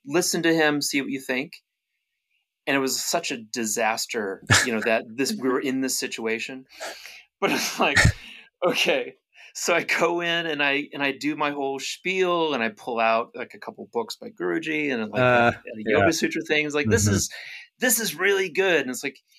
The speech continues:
Speaker 1: okay. And I, and I drive back to where Jayashri and Narasimham were, and I pick them up, I think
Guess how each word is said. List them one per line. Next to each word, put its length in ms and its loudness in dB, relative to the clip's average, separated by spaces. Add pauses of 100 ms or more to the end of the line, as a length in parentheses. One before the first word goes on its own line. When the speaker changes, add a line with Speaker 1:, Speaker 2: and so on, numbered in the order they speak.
(1120)
Speaker 1:
okay. 440 -2 (640)
And 160 2
I, 300 0 (240)
and 500 -2 (300)
I 100 0
drive 640 0
back 480 0 (420)
to 720 -4 (500)
where 300 2
Jayashri 720 0
and 120 -2
Narasimham 840 -2
were, 400 -4 (1160)
and 100 0
I 80 2
pick 320 -4
them 160 -2
up, 260 2
I 80 -4
think 280 -10